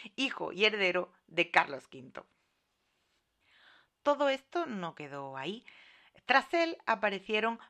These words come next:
Paolo Saccia, que fue un médico italiano y profesor de ciencias médicas y de medicina forense, además de filósofo y poeta, qué alegría, ¿eh? Sabía de todo.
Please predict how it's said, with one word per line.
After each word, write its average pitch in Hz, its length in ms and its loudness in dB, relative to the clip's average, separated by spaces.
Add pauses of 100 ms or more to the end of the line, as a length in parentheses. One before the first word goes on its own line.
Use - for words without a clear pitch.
(100)
Paolo 185 400 6
Saccia, 262 800 0
que 202 100 -10
fue 208 140 -6
un 202 80 -6
médico 190 260 -4
italiano 196 500 2
y 185 40 -8
profesor 180 440 -8
de 165 100 -8
ciencias 170 520 -12
médicas 208 800 0 (260)
y 160 100 -12
de 160 120 -8
medicina 160 480 -10
forense, 190 580 -2
además 160 460 -6
de 165 160 -8
filósofo 160 580 -8
y 151 60 -8
poeta, 170 540 -4
qué - 80 -12
alegría, 151 480 -6
¿eh? 185 80 -12
Sabía 160 240 -6
de 160 100 -6
todo. 175 340 -8